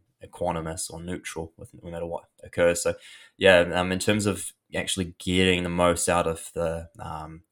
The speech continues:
course, I would suggest being able to have that practice where you can sit for an hour,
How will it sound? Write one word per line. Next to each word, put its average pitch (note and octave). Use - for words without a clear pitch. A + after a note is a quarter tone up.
course, F2
I F2
would E2+
suggest -
being F#2+
able G2+
to G#2
have G2
that F#2+
practice -
where F#2
you F2+
can F#2
sit -
for F2+
an F#2
hour, F#2+